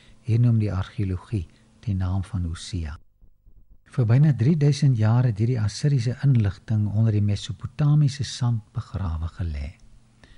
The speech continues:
En toe op 'n dag het die Here die argeoloog besiel om in Nimrod te kom opgrawings doen.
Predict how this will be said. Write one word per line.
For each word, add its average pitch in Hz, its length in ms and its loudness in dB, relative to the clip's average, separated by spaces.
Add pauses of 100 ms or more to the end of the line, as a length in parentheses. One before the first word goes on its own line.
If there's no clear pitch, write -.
(400)
En 107 180 -2
toe 180 180 0
op 156 120 -4
'n 120 120 -2
dag - 460 -8 (840)
het 92 160 -6
die 92 220 0
Here 131 180 2
die 110 160 -2
argeoloog 107 680 -2
besiel 90 640 -4 (560)
om 104 200 2
in 90 220 0 (260)
Nimrod 101 680 0 (220)
te - 80 -6
kom 87 240 -4
opgrawings 78 720 -8
doen. 78 240 -8